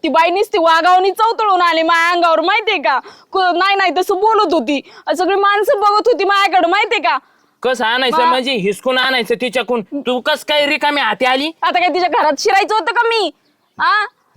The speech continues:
Speaker 1: ती
Speaker 2: घरात?
Speaker 1: दारात सुद्धा येऊ दे ना मला नीट. "निघ, निघ," अशी करायला लागली.
Speaker 2: घाबरू नको, तुझा नवरा अजून जिवंत आहे. मेलाय
Speaker 1: हा.
Speaker 2: का नवरा? मेलाय का?
Speaker 1: नाही.
Speaker 2: हा, मी तिच्याकडून मिळणार, मी म्हणजे मिळणार सोनं.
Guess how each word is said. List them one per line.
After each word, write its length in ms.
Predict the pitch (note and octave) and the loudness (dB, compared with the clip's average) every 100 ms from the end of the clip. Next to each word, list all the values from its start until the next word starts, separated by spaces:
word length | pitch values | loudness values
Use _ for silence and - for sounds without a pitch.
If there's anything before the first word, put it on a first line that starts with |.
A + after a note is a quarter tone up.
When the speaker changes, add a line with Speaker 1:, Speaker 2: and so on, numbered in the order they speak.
| - | -4
Speaker 1:
ती 60 | |
Speaker 2:
घरात? 100 | E4 | -2
Speaker 1:
दारात 380 | D4+ F#4 G4 G4 | 4 4 4 2
सुद्धा 220 | F#4 F#4 | 2 2
येऊ 220 | G4+ G#4+ G#4 | 2 2 2
दे 200 | G#4+ A4 | 2 2
ना 100 | A4+ | 2
मला 220 | A4 G4 | 2 2
नीट. 200 | F4+ D4 - _ _ _ - | 0 -2 -6 _ _ _ -6
"निघ, 260 | D#4+ G4+ D4 - _ _ | -2 -2 -4 -10 _ _
निघ," 300 | D4+ G4 G4+ A#4 - | -4 -2 0 -2 -2
अशी 240 | C#5+ F4+ G4+ | -2 0 0
करायला 380 | G4+ G4+ G4 | 2 4 4
लागली. 340 | G4 E4+ D#4+ C4 _ - | 4 2 0 -4 _ -6
Speaker 2:
घाबरू 340 | C#3+ C#3+ D#3+ | -4 -2 -2
नको, 240 | E3 D3 | -4 -4
तुझा 260 | C#3+ E3 D#3 | -4 -4 -4
नवरा 360 | C#3+ D3+ D3+ D#3+ | -2 0 2 0
अजून 240 | C#3 B2+ | -2 -4
जिवंत 280 | D3 D#3 D3+ C3 | -2 -2 -2 -6
आहे. 80 | |
मेलाय 380 | A#2 E3+ A3 A#3 | -4 -2 0 0
Speaker 1:
हा. 60 | A3 | 0
Speaker 2:
का 80 | G#3+ | -2
नवरा? 360 | G3 G3 A3+ F4+ _ _ D#3 | 0 0 -2 -4 _ _ -4
मेलाय 380 | A#3+ D4 C#4+ | 0 0 0
का? 160 | A#3+ D4+ - _ _ _ - | 0 -4 -6 _ _ _ -16
Speaker 1:
नाही. 460 | E4+ C#4+ C4 A#3+ G3 | -10 -4 -2 0 0
Speaker 2:
हा, 540 | G3+ G3+ F#3 E3 D3 | 2 2 2 0 -2
मी 500 | F3 G3+ B3 C#4 C#4+ C4+ | -2 -2 0 0 -2 -4
तिच्याकडून 440 | B3+ C#4 C4 C#4+ | -4 -2 -2 -2
मिळणार, 520 | C#4 D4 D4 C#4+ C#4+ | 0 0 0 0 0
मी 180 | C#4 C#4 | -2 -2
म्हणजे 260 | C4+ C4 C#4 | -2 -2 -2
मिळणार 460 | C4+ C4+ C4 B3+ | 2 2 2 -2
सोनं. 400 | A3+ A#3+ A3 F3 | -2 -4 -2 -4